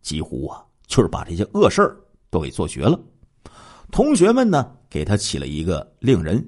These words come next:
厌恶的绰号，叫做“蟑螂”。亲爱的听众朋友们，这一集的《中国大案纪实》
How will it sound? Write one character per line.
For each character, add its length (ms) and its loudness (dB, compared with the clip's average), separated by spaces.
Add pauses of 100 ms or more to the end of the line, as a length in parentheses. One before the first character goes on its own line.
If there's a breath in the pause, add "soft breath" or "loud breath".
(220)
厌 380 4
恶 180 -4
的 220 -8
绰 220 0
号， 160 -2 (360)
叫 260 -2
做 360 -6 (400)
“蟑 360 4
螂”。 280 0 (2000)
亲 160 4
爱 100 8
的 180 4
听 160 2
众 120 6
朋 140 -10
友 80 -8
们， 160 -8 (400)
这 140 4
一 220 4
集 220 -6
的 280 -6 (180)
《中 220 8
国 200 4
大 140 6
案 180 0
纪 240 -2
实》 400 -4